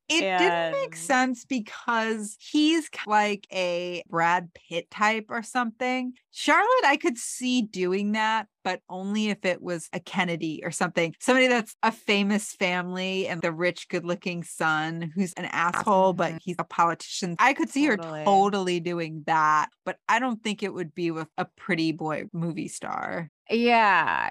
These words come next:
Speaker 2: I was thinking he was giving Charlie Sheen vibes with how chaotic he was,
Speaker 1: Mm.
Speaker 2: but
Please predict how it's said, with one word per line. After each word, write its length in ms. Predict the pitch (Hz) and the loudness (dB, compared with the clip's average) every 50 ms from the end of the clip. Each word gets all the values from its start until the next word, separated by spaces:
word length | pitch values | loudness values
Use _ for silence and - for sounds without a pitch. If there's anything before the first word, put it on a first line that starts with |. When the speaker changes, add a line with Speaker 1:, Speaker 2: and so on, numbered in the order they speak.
| - - | 0 0
Speaker 2:
I 160 | 220 247 311 | 2 2 2
was 140 | 339 339 - | 0 -2 -6
thinking 500 | - - - 240 226 220 - 214 202 196 | -10 -14 -8 -6 -6 -4 -4 -6 -10 -8
he 180 | 175 208 202 | -6 -4 -4
was 180 | 190 185 175 - | -4 -4 -4 -4
giving 320 | - 190 175 180 175 170 160 | -6 -6 -4 -4 -6 -8 -8
Charlie 480 | - - 185 175 170 170 165 160 156 | -10 -4 -2 0 0 0 0 -2 -4
Sheen 540 | 156 - - - 170 165 160 156 156 156 151 | -6 -8 -10 -10 -10 -10 -10 -8 -10 -10 -10
vibes 680 | 147 156 143 139 139 135 139 143 147 151 151 - - - - | -6 -4 -4 -2 -2 -2 -2 -4 -6 -8 -12 -16 -18 -14 -6
with 160 | 180 180 170 | -4 -4 -4
how 180 | 165 170 165 160 | -2 -2 -2 -2
chaotic 680 | - - - 196 175 160 147 147 147 147 143 139 131 - | -2 -6 -8 -4 -2 0 2 2 2 0 0 -4 -6 -8
he 180 | - - 98 | -12 -10 -8
was, 480 | 90 85 85 80 85 - 185 196 - - - | -4 -2 -2 -2 -2 -4 -6 -8 -14 -8 -4
Speaker 1:
Mm. 320 | 190 185 175 170 165 160 160 156 | -2 0 0 0 0 0 -2 -4
Speaker 2:
but 120 | - - | -6 -8